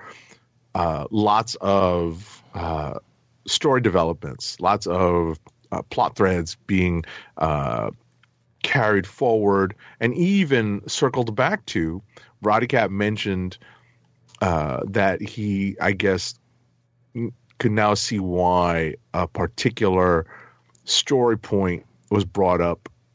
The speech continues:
with regards to Brew and his mutation that led to, or his devel-,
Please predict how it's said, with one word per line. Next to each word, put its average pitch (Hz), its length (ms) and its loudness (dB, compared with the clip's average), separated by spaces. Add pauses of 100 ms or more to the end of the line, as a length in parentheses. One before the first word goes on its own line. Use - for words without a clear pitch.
(920)
with 107 160 2
regards 92 480 2
to - 160 -6
Brew 95 800 -2
and 87 240 -2
his 85 580 0 (1600)
mutation 104 960 0
that 87 160 2
led 98 380 2
to, 87 520 2
or 92 200 2
his 85 200 2
devel-, 107 380 0